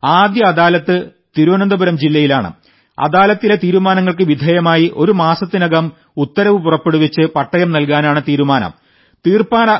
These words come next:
തീർപ്പാക്കാനാകാത്ത കേസുകൾ ഗവൺമെന്റ് തലത്തിൽ പരിശോധിച്ച് പരിഹാരം കാണും. തിരുവനന്തപുരം മുതലപ്പൊഴിയിൽ മത്സ്യബന്ധന വള്ളങ്ങൾ അപകടത്തിൽപ്പെടുന്നത് ഒഴിവാക്കാൻ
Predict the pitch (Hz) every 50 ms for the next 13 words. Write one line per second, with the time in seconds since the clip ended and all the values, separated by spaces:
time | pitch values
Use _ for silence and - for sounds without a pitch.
0 | - _ - 170 196 220 196 - 208 190 185 - 202 190 175 165 175 170 180 185
1 | 175 - 180 - 170 160 151 - 151 131 117 85 85 - - 117 143 156 170 180
2 | 190 208 196 175 175 165 165 156 160 170 165 165 160 139 139 - 165 156 143 113
3 | 160 - - 147 151 147 - 147 147 139 135 151 151 147 147 135 139 135 127 110
4 | 85 - _ _ _ _ _ _ _ _ _ _ _ _ _ _ _ _ _ _
5 | _ _ _ _ _ _ _ _ _ _ _ _ _ _ _ - 170 175 196 214
6 | 240 247 240 226 233 208 220 220 214 214 196 - 151 147 143 175 190 208 202 -
7 | 190 180 185 185 185 185 180 156 143 151 156 147 - 240 220 214 196 160 190 180
8 | 185 175 170 170 170 170 170 170 175 175 - - - 127 139 160 165 190 190 185
9 | - 190 185 156 175 165 165 165 165 156 156 151 151 151 151 147 147 156 131 95